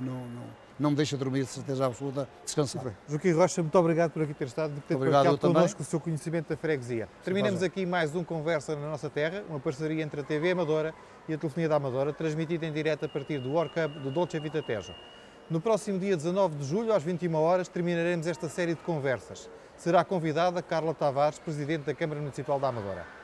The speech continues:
Speaker 2: Até lá, já sabe, pode colocar as suas questões para a nossa convidada através das plataformas digitais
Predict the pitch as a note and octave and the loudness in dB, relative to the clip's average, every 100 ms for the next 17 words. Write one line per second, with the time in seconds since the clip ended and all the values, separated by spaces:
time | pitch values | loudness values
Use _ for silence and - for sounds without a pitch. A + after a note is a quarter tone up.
0 | - - - E3 G3 G3 A3+ C3+ A3+ - | -20 -20 -8 2 6 6 4 4 2 4
1 | F#3+ F#3+ - F3+ E3+ D3+ D#3 C3+ F3+ - | 2 2 2 0 0 0 0 0 -6 -6
2 | - E3 F3+ F3+ D#3 D#3+ D3+ D3 D#3+ D3 | -4 -2 -2 -2 -2 -2 -4 -6 -4 -2
3 | C#3 D3+ D#3+ F3 E3 D#3 D3+ D#3+ C#3+ - | 2 2 2 -4 -6 -4 -2 -2 -2 -4
4 | F3+ D#3+ D#3 C3 B2+ D#3 D#3+ C3+ C#3+ E3 | -4 -2 -4 -4 -4 -6 -6 0 0 0
5 | - | -4